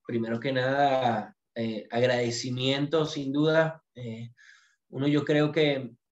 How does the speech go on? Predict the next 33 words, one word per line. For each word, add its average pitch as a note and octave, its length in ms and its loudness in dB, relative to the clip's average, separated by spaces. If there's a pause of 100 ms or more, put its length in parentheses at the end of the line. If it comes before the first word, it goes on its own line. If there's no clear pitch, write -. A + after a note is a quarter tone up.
(140)
esta, C3 300 -2
esta C3+ 300 -4
pandemia D3 480 2
nos C#3+ 140 0
ha C#3 60 0
afectado D3+ 480 2
a D3 100 6
todos D3 280 0
muchísimo, D3 560 -2
pero C3 200 2
no, C3 280 -2
no, B2 220 -6
capaz B2 280 -8
y D3 40 -2
no D3 100 -2
nos D3 120 -2
percatamos C3 540 -2
de C#3+ 100 -6
cómo B2 180 -8
esto A#2+ 180 -8
ha - 20 -10
afectado C3+ 380 2
a C#3 40 4
los C3+ 80 2
doctores C3 400 -2
y - 40 0
a C3+ 60 0
las C3 120 -2
enfermeras B2+ 500 -2
que B2+ 80 -4
han B2+ 80 -2
estado, C3 480 2 (640)
eh, G#2 320 -4